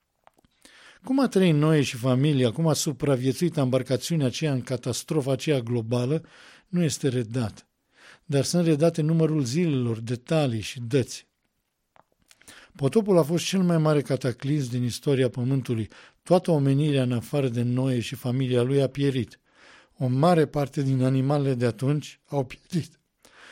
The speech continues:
Unele au pierit înnecate. Altele nici n-au apucat patruzeci de zile. Atmosfera rarefiată brusc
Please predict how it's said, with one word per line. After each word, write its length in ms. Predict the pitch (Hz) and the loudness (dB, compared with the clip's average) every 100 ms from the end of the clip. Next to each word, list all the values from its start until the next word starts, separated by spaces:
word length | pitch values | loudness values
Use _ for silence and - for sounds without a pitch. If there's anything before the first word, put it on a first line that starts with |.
| - - | -20 0
Unele 560 | 208 190 139 143 170 240 | 4 6 6 4 2 0
au 120 | 143 | 0
pierit 360 | 139 147 165 | 2 2 2
înnecate. 600 | 165 165 165 180 160 104 - _ _ _ _ _ _ _ - | 2 2 4 4 4 0 -14 _ _ _ _ _ _ _ -4
Altele 600 | 165 165 165 170 170 175 | 2 2 2 2 2 0
nici 160 | 170 151 | -2 -2
n-au 160 | 170 165 | 2 2
apucat 360 | 160 170 208 | 2 0 2
patruzeci 480 | - 143 131 123 127 | 2 0 0 0 0
de 100 | 120 | 0
zile. 280 | 117 127 127 | -2 -2 -2
Atmosfera 600 | 123 131 - 170 156 139 | -2 -2 -2 -2 2 2
rarefiată 560 | 135 131 - 160 156 | 0 -2 0 0 0
brusc 360 | 139 131 165 165 | -2 0 0 -2